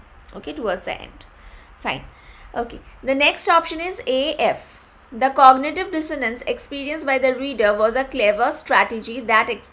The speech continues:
that opened the way for critical thinking. Okay,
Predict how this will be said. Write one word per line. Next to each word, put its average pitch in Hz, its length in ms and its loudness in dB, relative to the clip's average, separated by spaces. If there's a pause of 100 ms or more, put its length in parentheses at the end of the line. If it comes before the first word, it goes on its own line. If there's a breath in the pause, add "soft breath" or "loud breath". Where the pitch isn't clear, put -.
that 247 220 2
opened 220 380 -6
the 285 180 0 (480 loud breath)
way 254 380 -2
for 294 280 2
critical 226 440 2 (640)
thinking. 370 400 -4 (220)
Okay, 262 460 0